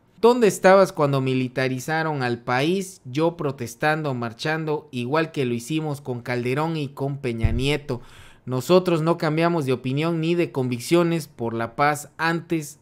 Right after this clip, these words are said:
ahora y siempre". Y pues bueno, volvemos al, al mismo punto, amigos. Yo creo que pues aquí realmente caemos y vemos que lo que dice Citlali Hernández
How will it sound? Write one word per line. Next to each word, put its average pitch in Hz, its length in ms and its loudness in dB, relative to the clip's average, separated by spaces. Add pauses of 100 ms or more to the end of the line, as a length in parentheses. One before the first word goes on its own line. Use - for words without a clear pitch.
(160)
ahora 156 600 0
y 107 140 -10
siempre". 117 680 -4 (400)
Y 160 140 -2
pues 180 260 2
bueno, 226 300 2
volvemos 151 520 4
al, 131 340 2
al 127 140 -4
mismo 147 400 -4
punto, 120 300 -4
amigos. 113 400 -4
Yo 165 160 0
creo 185 240 4
que 143 260 0 (380)
pues 151 160 0
aquí 202 320 4
realmente 180 880 2 (480)
caemos 170 720 0 (120)
y 139 140 -6
vemos 151 600 0
que 131 120 -4
lo 123 160 -2
que 135 140 -2
dice 147 240 -2
Citlali 139 500 0
Hernández 135 680 -2